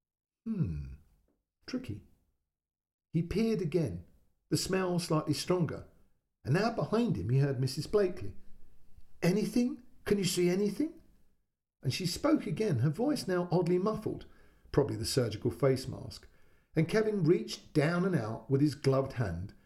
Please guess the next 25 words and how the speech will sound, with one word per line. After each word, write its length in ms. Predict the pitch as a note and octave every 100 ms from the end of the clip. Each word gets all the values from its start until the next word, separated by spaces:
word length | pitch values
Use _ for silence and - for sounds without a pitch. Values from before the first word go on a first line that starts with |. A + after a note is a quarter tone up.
| _ _
and 80 | B2
he 60 | C#3+
touched 400 | C#3+ D#3 - -
the 80 |
thick 340 | D3+ E3+ - -
concrete 480 | C#3 C3 - C3+ A#2+
wall. 400 | D#3 F3 - - _ _ _ _ _ _ _ _ _ -
It 140 | D3+
was 160 | D#3 D3
warm, 580 | D3+ F3+ B3 G#3+ C#2+ - - _ _ _ _ _ _ -
and 100 | E3+
he 60 |
glanced 420 | F3 G#3+ G3+ E3
back 200 | F3 D#3+
over 220 | D3+ C#3 D#3
his 60 |
shoulder. 500 | - G3+ G#3 - - - - _ _ _ _ _ _ -
<laughs> 80 | - - -
That 160 | - D4
was 120 | D#3
strange. 480 | - B2 A2 E3+ F3 - - - -
Missus 260 | E3+ D#3
Blakely 380 | - D3 E3 C3
looked 240 | D#3+ E3+
taller. 400 | - G#3 D3+ G#2